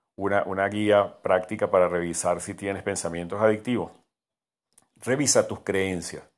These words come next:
En la, en la personalidad humana existen tres, tres zonas de pensamiento. El de las actitudes, que es el más superficial, el que uno puede cambiar fácilmente.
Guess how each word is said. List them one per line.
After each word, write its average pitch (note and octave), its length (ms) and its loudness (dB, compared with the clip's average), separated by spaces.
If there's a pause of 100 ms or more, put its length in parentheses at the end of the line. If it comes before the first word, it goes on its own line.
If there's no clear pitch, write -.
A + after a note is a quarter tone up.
(540)
En G2+ 100 -6
la, F#2 180 -2
en G2+ 120 -8
la F#2 80 2
personalidad F#2+ 520 0
humana A2+ 440 2 (400)
existen G#2 500 -2
tres, G#2 420 -2 (200)
tres F#2+ 220 -4
zonas G#2+ 600 0 (160)
de F2+ 260 -6
pensamiento. F2+ 840 -6
El F#2 140 -10
de F#2 80 -2
las F#2 100 2
actitudes, A2 680 0 (640)
que - 100 -10
es E2+ 80 -6
el G2 80 -8
más G2 180 -4
superficial, G#2 760 2
el F#2+ 100 -8
que E2+ 100 -8
uno D#2+ 300 -8
puede F#2+ 240 2
cambiar F2+ 460 -2
fácilmente. A2 760 -4